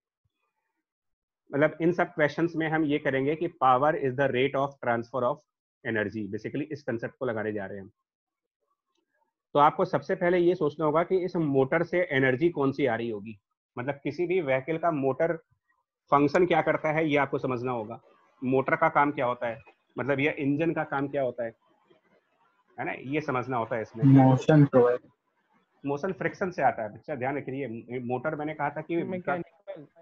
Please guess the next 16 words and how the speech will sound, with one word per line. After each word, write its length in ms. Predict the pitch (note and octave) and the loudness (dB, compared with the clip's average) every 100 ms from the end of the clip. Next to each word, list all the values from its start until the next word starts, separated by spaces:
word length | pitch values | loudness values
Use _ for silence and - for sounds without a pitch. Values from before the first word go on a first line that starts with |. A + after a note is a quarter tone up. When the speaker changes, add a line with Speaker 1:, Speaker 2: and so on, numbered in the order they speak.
| - - | -20 -10
Speaker 1:
मोटर 340 | A#2+ C3 D#3 | -2 0 0
कार 260 | D3+ C#3+ D#3 | 8 10 10
Speaker 2:
यस। 500 | D#3 D#3 - - - _ - _ | 10 4 2 -10 -20 _ -20 _
Speaker 1:
के, 220 | - C3 | -20 -14
हाँ। 340 | B2+ G#2+ - - B3 _ _ _ _ _ _ _ _ _ _ _ _ - _ _ _ _ _ _ _ _ - _ _ _ - | -6 -6 -6 -12 -20 _ _ _ _ _ _ _ _ _ _ _ _ -20 _ _ _ _ _ _ _ _ -20 _ _ _ -4
तो 100 | F#3 | 0
इस 180 | F#3 | 0
question 360 | - E3 D#3 G3 | 0 -2 0 2
में 120 | G3 | 2
हालांकि 300 | E3 E3+ F#3 | 2 -2 -2
देखो 160 | F3 F#3 | -2 0
लिखा 260 | D3 - | -2 2
हुआ 220 | E3 A#2 F#2+ | 2 2 -2
है, 140 | F2 _ _ _ _ _ _ _ _ _ _ _ _ _ _ _ _ B2+ | -8 _ _ _ _ _ _ _ _ _ _ _ _ _ _ _ _ -2
"Motor 400 | C3+ C#3+ E3+ G#3 | 4 4 4 2
exerts 760 | F#3+ D#3+ C#3+ C#3 E3 F#3+ - | 2 0 2 2 4 4 0